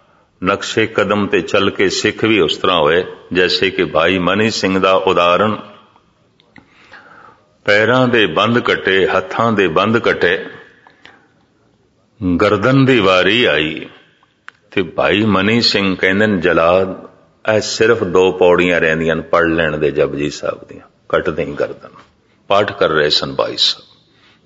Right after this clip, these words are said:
ਪਾਠ ਦਾ ਰੂਪ ਹੋਏ ਸਨ, "ਇਹ ਦੋ ਪੌੜੀਆਂ ਪੜ੍ਹ ਲੈਣ ਦੇ।"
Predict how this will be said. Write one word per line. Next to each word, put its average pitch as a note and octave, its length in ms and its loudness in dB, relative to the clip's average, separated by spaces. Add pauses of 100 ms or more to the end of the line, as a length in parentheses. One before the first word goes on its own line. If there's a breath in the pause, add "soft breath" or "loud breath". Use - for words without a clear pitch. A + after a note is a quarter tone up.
ਪਾਠ F#2 280 2
ਦਾ F#2 200 2
ਰੂਪ F#2 300 0
ਹੋਏ C#2 220 2
ਸਨ, - 220 -6 (2500 soft breath)
"ਇਹ G#2+ 60 0
ਦੋ G#2+ 260 2
ਪੌੜੀਆਂ F#2 460 2
ਪੜ੍ਹ D#2+ 240 0
ਲੈਣ D2 280 -2
ਦੇ।" - 140 -8